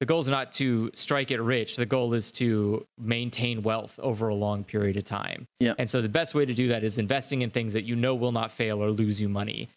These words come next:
Speaker 1: And so again, you just end up di-, like, investing into really stable, uh,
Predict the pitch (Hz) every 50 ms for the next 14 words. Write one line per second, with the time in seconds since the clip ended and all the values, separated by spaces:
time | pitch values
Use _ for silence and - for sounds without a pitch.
0 | _ _ _ - 123 104 - 120 110 110 113 - 123 113 113 127 120 113 107 104
1 | 107 110 - - - 127 117 110 120 104 - 113 107 110 - - 123 110 107 -
2 | - _ _ - 127 117 117 131 123 - - 123 110 117 117 107 - - 120 110
3 | 104 113 120 117 117 113 110 101 - _ _ _ - - - - 127 117 117 104
4 | 104 101 98 98 98 95 - - _ _ _ _ _ _ _ _ 131 123 113 110
5 | 107 104 101 104 - 50 -